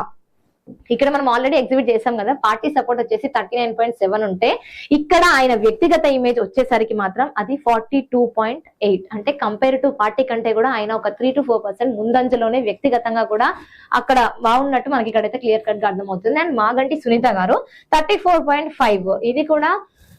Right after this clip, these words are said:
ఏంటి అంటే పార్టీ సపోర్ట్ ఒకసారి చూసుకుంటే థర్టీ ఫైవ్ పాయింట్ సిక్స్. ఇక్కడ మాగంటి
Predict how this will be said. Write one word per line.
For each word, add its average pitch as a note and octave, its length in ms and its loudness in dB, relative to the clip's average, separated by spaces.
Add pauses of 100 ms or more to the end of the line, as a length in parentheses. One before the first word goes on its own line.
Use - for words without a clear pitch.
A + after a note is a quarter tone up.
(320)
ఏంటి C#4+ 240 2
అంటే C4 140 2 (100)
పార్టీ C#4 260 2
సపోర్ట్ D4 320 0
ఒకసారి C4+ 260 -2
చూసుకుంటే D4 460 0
థర్టీ D4+ 320 -2
ఫైవ్ C#4 160 2 (100)
పాయింట్ C#4+ 360 -2
సిక్స్. B3+ 240 -2 (180)
ఇక్కడ D4+ 240 2 (340)
మాగంటి C4+ 400 0